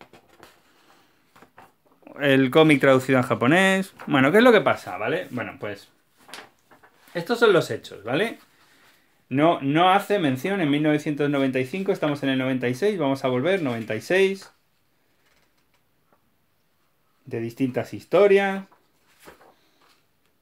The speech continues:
La figura de Prince Ethan. Estamos en el noventa y seis, habla de Shadow of the Empire.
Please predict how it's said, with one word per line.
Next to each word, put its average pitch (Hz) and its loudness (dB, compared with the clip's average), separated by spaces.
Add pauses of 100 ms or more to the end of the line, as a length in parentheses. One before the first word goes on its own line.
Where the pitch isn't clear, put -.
(720)
La 113 -14
figura 131 0
de 123 2
Prince 110 -6
Ethan. 208 -2 (1040)
Estamos 127 -6
en 117 -8
el 113 -8
noventa 104 -8
y 95 -10
seis, 175 -4
habla 123 -2
de 107 -6
Shadow 104 -6
of 95 -8
the 98 -8
Empire. 196 -4